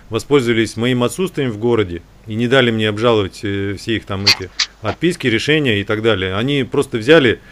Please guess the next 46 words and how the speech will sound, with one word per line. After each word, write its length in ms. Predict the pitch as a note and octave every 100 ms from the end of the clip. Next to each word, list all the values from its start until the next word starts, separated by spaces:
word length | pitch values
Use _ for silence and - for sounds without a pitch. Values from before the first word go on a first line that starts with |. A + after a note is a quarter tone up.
| - - -
им 360 | A#2+ B2 A#2
было 300 | A2+ D3 D3
проще, 720 | A#2 D3 E3 - A2+ G#2+ G2+ F#2+
чем 220 | - C3+
лишиться 380 | A#2+ C3 C#3+ C3
лицензии, 480 | A#2+ B2 E3+ F3 A#2+
они 200 | G#2 A2+
просто 320 | B2+ C#3+ -
в 40 | G#2
се-, 140 | D3
в 60 | A2+
семи 240 | D#3 D#3+
подъездах 560 | C3 A#2+ D#3 F3 C3+ F#2
сделали 320 | G#2+ C#3+ B2
безоплатный 580 | G#2 G#2+ B2 C3 B2+ A#2
ремонт 380 | A#2 D3+ F3 A2+
и 40 |
за-, 100 | G2+
и 180 | G#2 G#2+
за-, 140 | G2
поменяли 440 | G2 A#2 B2 G#2 A2
все 140 | -
лифты. 340 | A#2+ A#2 A#2 F2+ - - -
Щас 220 | - C3+ C3
вот 120 | C3
докопаться 520 | B2+ C#3+ E3+ F3+ C3+
почти 340 | G2+ A2+ - D#3
не 160 | D3+
до 120 | A2+
чего. 260 | G2+ F#2+ E2+ - - - -
Но 80 | G#2
я 120 | C3
нашёл, 320 | F3 F#3 F#3+ F3
до 120 | C#3+
чего 200 | - C#3+
докопаться, 560 | A#2+ C3 B2+ F3+ F3+
и 320 | A#2 A2 A2 A2
стартую 400 | - B2 D#3+ D#3+
вторую 320 | - C3+ C#3
компанию. 500 | A2+ G#2 A#2 G#2 F2+ - - - - -
И 40 | G2
теперь 280 | A2 E3
они 160 | F3 D3+
точно 260 | F3+ E3 C3
не 100 | B2
открутятся. 560 | A2 A#2 A2+ - G#2+